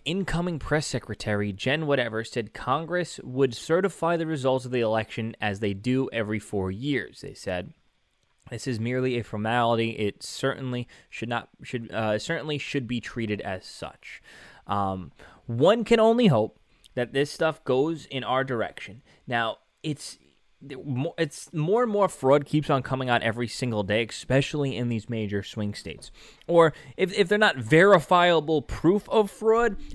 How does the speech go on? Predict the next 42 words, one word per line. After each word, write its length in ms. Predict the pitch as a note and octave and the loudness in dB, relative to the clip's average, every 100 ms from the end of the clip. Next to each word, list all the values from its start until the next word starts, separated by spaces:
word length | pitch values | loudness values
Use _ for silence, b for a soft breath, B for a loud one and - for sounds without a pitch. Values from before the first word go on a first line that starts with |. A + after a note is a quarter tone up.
| D3+ | 0
at 140 | D#3+ | 4
the 100 | D3+ | 4
very 280 | B2+ D#3+ E3+ | 6 6 4
least, 400 | D3 D#3 F3 - | 2 0 -2 2
they're 160 | C#3+ | 2
major 300 | C#3 D3 D3 | 4 4 4
irregularities 760 | D#3+ D3 C3 B2 A#2 A2+ B2+ B2+ | 2 2 4 4 4 4 4 2
that 140 | A#2 | 0
at 100 | A2+ | 0
least 340 | A2+ C3 C#3+ - | -2 -6 -8 -10
warrant 380 | A2 B2 B2 A#2+ | -4 -2 -2 -2
investigations. 880 | G#2+ G#2+ - G2 F2+ F2 - - B B F#3 B2+ | -2 -2 -4 -8 -8 -10 -16 -20 B B -14 -2
Now, 200 | D3 D#3 | 2 2
when 340 | E3+ E3+ D3+ b b b b | 2 0 -2 b b b b
the 100 | D#3+ | 4
left 340 | G3 A3+ - - | 8 6 4 -10
was, 400 | D3+ D#3 D#3+ C#3 _ _ _ b b b b | 2 6 4 2 _ _ _ b b b b
uh, 280 | A#2+ A#2+ A2+ | 4 6 6
railing 340 | A#2+ C#3 F#3 F#3 | 4 4 4 2
on 200 | E3 D3 | 0 0
Trump, 320 | - C#3 C3 | 0 0 0
saying 260 | - C3 C3 | -8 -8 -6
that 140 | A#2+ | -6
Trump 260 | - C3+ - | -2 -2 0
stole 220 | C3+ B2+ | -2 0
the 80 | B2 | 0
election 480 | A#2+ A#2 - B2+ | 0 0 -2 -6
with 100 | A#2+ | -4
the 60 | A#2 | -4
help 260 | A#2 A#2 G2 | 0 0 0
of 140 | - | -4
Putin, 420 | B2+ C#3 D#3+ D3 - b b - | 0 0 -2 -6 -8 b b 2
they 100 | G3 | 4
literally 360 | B3 C4 A#3+ F3 | 6 8 10 8
had 120 | E3+ | 8
no 160 | D3+ | 4
evidence 380 | C3+ C3 G#2+ F2+ | 6 4 2 -10
for 160 | - F2+ | -12 -10
it 80 | F2+ | -8
at 80 | |
all. 280 | D2+ - _ - | -10 -14 _ -6
<laughs> 240 | A#2+ G#3+ | 4 4